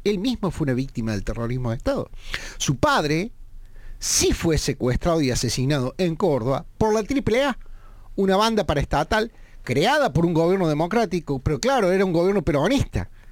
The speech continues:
el que había creado esa banda terrorista, que el kirchnerismo jamás ha cuestionado, aunque las indemnizaciones sí las cobran, ¿no? Su madre, además, otra víctima, fue muerta en un operativo ya durante la dictadura. O sea, Pietragalla,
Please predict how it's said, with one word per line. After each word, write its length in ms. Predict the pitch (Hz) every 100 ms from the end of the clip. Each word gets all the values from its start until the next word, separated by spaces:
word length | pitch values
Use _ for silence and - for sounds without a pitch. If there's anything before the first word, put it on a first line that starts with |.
| - - - - - - -
el 120 | 104
que 100 | -
había 180 | 117 147
creado 240 | 123 139
esa 180 | 131 127
banda 520 | 131 123 117 110 101 - -
terrorista, 640 | 104 117 127 - 151 233 - - - - - - -
que 100 | 127
el 80 |
kirchnerismo 480 | 117 123 139 139 190
jamás 560 | 180 131 170 247 - - -
ha 80 | 139
cuestionado, 460 | 147 135 170 214 240
aunque 220 | 175 156
las 120 | 139
indemnizaciones 680 | 151 135 143 147 151 220 180
sí 100 | 202
las 120 | 175
cobran, 320 | 151 90 82
¿no? 160 | 151 302 - - - - - - -
Su 180 | - 196
madre, 540 | 302 330 185 139 175
además, 560 | 110 120 165 208 202 - -
otra 320 | 285 294 190
víctima, 340 | 139 151 135 127
fue 180 | - 190
muerta 380 | 202 214 208
en 80 | 226
un 80 | 175
operativo 560 | 156 135 127 135 254 185
ya 160 | 165
durante 380 | 190 156 127 -
la 80 | 110
dictadura. 500 | 104 92 127 247 190
O 40 |
sea, 120 | 185
Pietragalla, 800 | 220 180 156 151 196 285 254 233